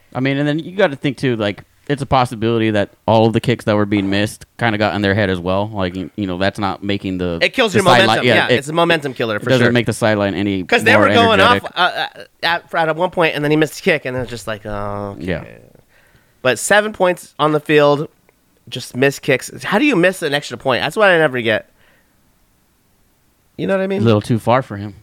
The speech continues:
Speaker 2: <laughs> Well, yeah. D-, here, granted, a lot of his misses are from fifty plus, right?
Speaker 1: Yeah.
Speaker 2: But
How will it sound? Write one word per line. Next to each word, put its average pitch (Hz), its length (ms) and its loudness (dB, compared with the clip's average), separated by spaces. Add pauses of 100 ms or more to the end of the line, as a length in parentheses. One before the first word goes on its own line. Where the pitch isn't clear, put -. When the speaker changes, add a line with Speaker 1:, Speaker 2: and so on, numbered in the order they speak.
(240)
Speaker 2:
<laughs> 180 80 0 (1300)
Well, 196 160 4
yeah. 170 200 0 (120)
D-, 143 160 -12 (160)
here, 180 160 6
granted, 175 600 -2
a 147 100 0
lot 156 160 4
of 196 80 -2
his 151 140 -6
misses 156 320 -2
are 151 80 2
from 127 240 -2
fifty 131 320 -2
plus, 113 320 0
right? 117 240 2 (160)
Speaker 1:
Yeah. - 220 -8 (360)
Speaker 2:
But 135 420 0